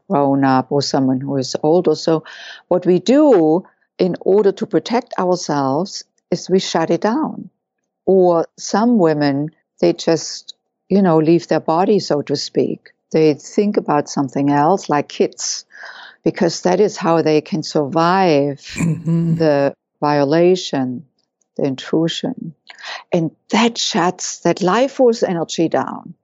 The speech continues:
Speaker 2: And that brings more imbalance in the whole self.
Speaker 1: Right. It's actually a compartmentalization. So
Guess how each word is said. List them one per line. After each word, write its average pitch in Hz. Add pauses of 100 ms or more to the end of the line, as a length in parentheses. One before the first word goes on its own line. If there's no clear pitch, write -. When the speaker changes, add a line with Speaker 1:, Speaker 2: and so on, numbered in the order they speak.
(580)
Speaker 2:
And 233
that 226
brings 226
more 208
imbalance 190
in 208
the 190
whole 180
self. - (640)
Speaker 1:
Right. 196 (560)
It's 208 (100)
actually 240
a 196
compartmentalization. 196 (340)
So 220